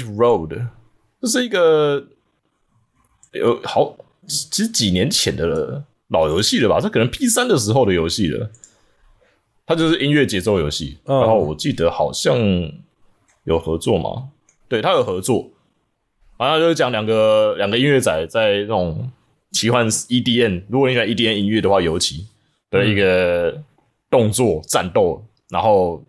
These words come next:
Speaker 1: 音感类的游戏，
Speaker 2: 嗯。
Speaker 1: 挺酷的。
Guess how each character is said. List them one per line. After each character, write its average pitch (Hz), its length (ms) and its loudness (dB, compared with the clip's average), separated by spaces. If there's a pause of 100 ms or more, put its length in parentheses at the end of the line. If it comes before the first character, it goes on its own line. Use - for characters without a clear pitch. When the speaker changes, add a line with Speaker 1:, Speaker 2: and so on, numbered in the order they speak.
(220)
Speaker 1:
音 127 180 2
感 76 240 -2
类 90 100 2
的 78 120 -4
游 73 180 -6
戏， 78 220 -4 (140)
Speaker 2:
嗯。 104 380 -10 (840)
Speaker 1:
挺 101 120 -6
酷 123 220 2
的。 80 100 -2